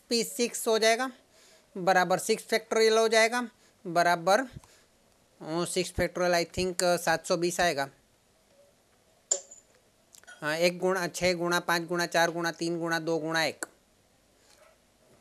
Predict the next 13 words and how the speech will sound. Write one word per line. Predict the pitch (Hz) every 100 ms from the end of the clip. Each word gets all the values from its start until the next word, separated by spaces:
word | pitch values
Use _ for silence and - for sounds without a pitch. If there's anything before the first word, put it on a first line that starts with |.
| _ _ _ _ 571 _ _ _ _ _ _ _ _ -
एक | 151 -
से | - 165
पाँच | 156 160 147 139 -
चौबीस, | - 151 160 180 180 - - _ _ - - 269 - 302 143
एक | 139
सौ | -
बीस, | 151 147
सात | - 160 165
सौ | - 202
बीस | 185 175
आएगा, | 156 139 117 - _ _ - _ _ _ _ _ _ -
है |
ना। | 170